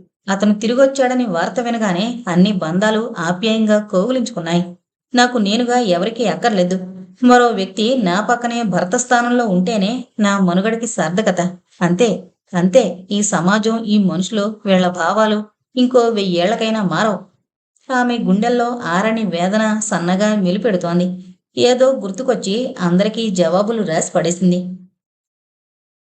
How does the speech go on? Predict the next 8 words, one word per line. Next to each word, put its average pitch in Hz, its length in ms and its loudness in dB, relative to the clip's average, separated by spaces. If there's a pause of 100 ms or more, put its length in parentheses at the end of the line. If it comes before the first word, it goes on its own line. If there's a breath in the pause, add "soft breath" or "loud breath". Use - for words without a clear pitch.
(240)
ఎంత 208 300 -4
నిగ్రహించుకుందామని 220 880 0
ప్రయత్నించినా 208 640 0
దుఃఖం 185 440 0
ఆగలేదు. 180 720 -2 (460)
పాపం, 180 500 0 (260)
ఎంతో 208 560 2
ఆశతో 180 540 -2